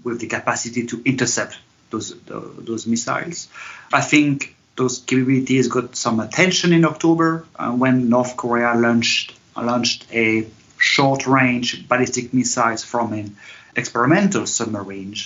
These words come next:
um, submarine which was sub-, submerged, actually. That's,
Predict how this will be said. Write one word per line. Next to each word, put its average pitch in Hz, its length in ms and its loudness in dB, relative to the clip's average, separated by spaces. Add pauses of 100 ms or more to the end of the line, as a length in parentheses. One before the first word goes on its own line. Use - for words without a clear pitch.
(100)
um, - 340 -12
submarine 104 300 -6
which 117 180 -2
was - 160 0
sub-, - 200 -2
submerged, 113 580 -2 (100)
actually. 113 360 -4 (140)
That's, - 200 -6